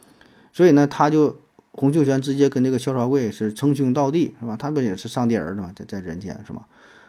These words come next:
所以这个局面呢，就达到了一个制衡的状态，也不是说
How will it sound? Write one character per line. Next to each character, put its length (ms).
所 140
以 20
这 100
个 80
局 200
面 220
呢， 100
就 80
达 180
到 140
了 80
一 20
个 100
制 180
衡 160
的 80
状 200
态， 240
也 100
不 160
是 60
说 280